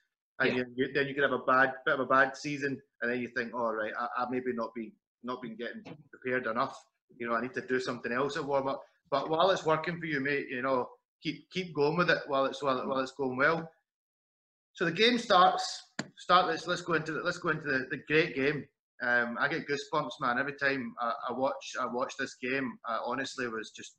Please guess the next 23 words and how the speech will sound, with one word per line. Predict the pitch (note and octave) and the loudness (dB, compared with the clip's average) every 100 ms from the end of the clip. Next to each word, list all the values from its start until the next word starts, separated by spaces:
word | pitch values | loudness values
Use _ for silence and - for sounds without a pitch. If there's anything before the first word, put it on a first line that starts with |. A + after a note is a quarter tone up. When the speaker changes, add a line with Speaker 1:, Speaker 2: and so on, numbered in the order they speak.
| - | -10
Speaker 1:
could | C3 B2 | -8 -6
not | A#2+ - | -6 -6
believe | A2 A#2 B2 - | -6 -4 -4 -4
what | G#2+ A2+ | -4 -4
I'd | - | -4
witnessed | B2+ C#3 - | -8 -8 -4
that | B2 - | -4 -4
day. | A#2 - _ _ _ _ _ _ | -8 -10 _ _ _ _ _ _
But, | C3+ C3+ - - C#3+ | 0 0 -4 -2 2
uh, | C3 B2 A#2+ - _ _ _ _ _ _ | 2 2 0 -6 _ _ _ _ _ _
go | F3 | 4
out | F#3 F3+ | 4 4
to | F3 | 4
bat. | C#3 F3 - - _ _ _ _ _ _ _ - | 6 6 4 -8 _ _ _ _ _ _ _ -4
Um, | B2+ A#2+ A#2 A#2 A#2+ - _ | 2 2 2 -2 -8 -12 _
Matthew | C3+ C#3+ - D3+ | 0 0 0 -6
Cross | - C#3 C#3 C3 | -2 0 0 -2
and | B2+ | 0
Kyle | C3+ | 0
Coetzer | C3 C#3 - C#3 | 0 -4 -4 -4
open | C3+ C3 | -4 -4
the | |
batting, | A#2 B2+ D#3 | 0 0 -2